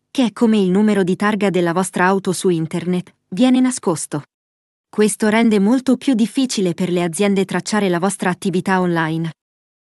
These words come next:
O per i malintenzionati rubare le vostre informazioni personali. Un altro grande vantaggio è la sicurezza.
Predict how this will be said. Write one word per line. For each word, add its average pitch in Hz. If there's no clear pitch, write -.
O 240
per 233
i 220
malintenzionati 220
rubare 220
le 202
vostre 214
informazioni 202
personali. 180
Un 220
altro 240
grande 220
vantaggio 202
è 185
la 185
sicurezza. 185